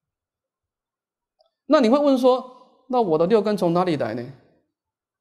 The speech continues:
文殊菩萨六根从哪里来？其实讲实在话，我们每一个来的地方都固-，都是一样的。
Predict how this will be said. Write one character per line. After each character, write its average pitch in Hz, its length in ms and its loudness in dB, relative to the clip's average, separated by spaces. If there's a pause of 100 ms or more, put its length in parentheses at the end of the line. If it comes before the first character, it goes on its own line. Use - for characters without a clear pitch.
(1300)
文 247 140 2
殊 277 120 2
菩 240 100 2
萨 240 140 2
六 233 160 0
根 226 100 -2
从 180 140 -2
哪 170 100 -2
里 156 80 -4
来？ 95 240 -10 (1200)
其 240 220 -2
实 208 100 -2
讲 156 220 -2
实 143 100 -6
在 151 140 -2
话， 156 80 0
我 143 140 -2
们 170 160 0
每 175 160 0
一 - 20 -4
个 190 120 0
来 135 140 0
的 139 80 -2
地 147 120 -4
方 147 120 -6
都 139 80 -6
固-， 135 220 -8
都 147 160 -4
是 135 100 -10
一 117 120 -10
样 120 180 -10
的。 - 80 -20